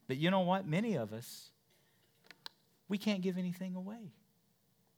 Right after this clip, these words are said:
'cause we don't have anything in the ground. If you're someone that you've never sown,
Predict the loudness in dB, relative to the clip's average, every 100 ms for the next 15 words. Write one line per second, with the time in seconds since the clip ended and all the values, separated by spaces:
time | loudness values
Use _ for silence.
0 | _ _ -8 -4 -2 -4 -4 -6 -6 -10
1 | -10 -10 -10 -12 -12 -10 -12 -16 _ _
2 | _ _ _ _ _ _ -20 -4 -2 4
3 | 4 4 4 2 2 2 -2 -4 -6 -4
4 | -2 -2 -2 -4 -6 -6 -6 -6 -8 -10